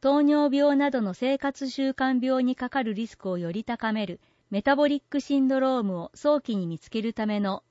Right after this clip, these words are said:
健康診査を実施しています。未受診の人はぜひ受診してください。献血にご協力を。アイディー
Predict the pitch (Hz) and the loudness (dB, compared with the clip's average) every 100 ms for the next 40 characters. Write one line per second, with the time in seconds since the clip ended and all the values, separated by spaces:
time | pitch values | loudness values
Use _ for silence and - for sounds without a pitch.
0 | _ 262 285 285 285 277 285 269 214 180 | _ 0 0 2 2 2 0 0 0 -2
1 | 175 165 - 190 180 - 180 165 165 - | -2 -10 -12 -10 -10 -6 -4 -4 -6 -10
2 | _ _ _ _ _ _ _ _ _ _ | _ _ _ _ _ _ _ _ _ _
3 | _ 233 240 311 320 277 226 196 - 185 | _ -2 0 -2 0 0 0 -2 -4 -4
4 | 170 - _ 190 285 254 175 175 202 202 | -4 -8 _ -4 -2 -2 -6 -8 -4 -4
5 | 185 196 190 180 180 170 151 _ _ _ | -4 -10 -8 -8 -8 -10 -10 _ _ _
6 | _ _ _ _ _ _ _ _ _ _ | _ _ _ _ _ _ _ _ _ _
7 | _ _ _ _ _ _ 285 294 285 285 | _ _ _ _ _ _ 4 4 2 -2
8 | 294 277 254 214 240 226 220 214 - 185 | 2 2 2 0 -2 -2 -2 -4 -4 -4
9 | 180 - _ _ _ _ _ _ _ _ | -4 -8 _ _ _ _ _ _ _ _
10 | _ _ _ _ - 247 277 254 277 196 | _ _ _ _ -4 0 0 0 0 -2